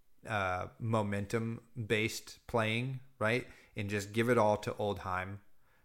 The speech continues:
because if they play that game, Oldhim will just have more tempo in every exchange and, uh, just grind out Viserai. So Viserai has to play outside of that realm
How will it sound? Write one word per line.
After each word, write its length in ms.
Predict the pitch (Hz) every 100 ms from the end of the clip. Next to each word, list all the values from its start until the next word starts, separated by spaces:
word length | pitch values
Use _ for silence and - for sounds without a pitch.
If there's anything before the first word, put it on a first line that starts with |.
| -
because 680 | 104 - 101 92 90 87 - - -
if 160 | 104 -
they 180 | 113 110
play 440 | - 110 98 95
that 340 | 95 123 -
game, 360 | 110 98 98 98 - - -
Oldhim 600 | 110 107 98 101 98 98 -
will 120 | 107
just 220 | 101 98
have 380 | - 101 98 92 - - -
more 260 | 113 107 95
tempo 580 | - 107 107 127 135 135
in 160 | 104 98 - - - -
every 320 | 120 104 104
exchange 720 | 98 - - 98 101 120 123 - - - - -
and, 500 | 110 98 92 92 92 -
uh, 460 | 98 92 90 - - - - _ _ - _ -
just 240 | 107 -
grind 320 | 113 101 98
out 240 | 92 95 -
Viserai. 400 | 92 - - -
So 140 | 104
Viserai 320 | 107 107 117
has 160 | 104 95
to 100 | 98
play 500 | - 110 107 98 95
outside 520 | 104 98 - 95 95
of 120 | 92 92
that 240 | 92 92
realm 400 | 98 90 87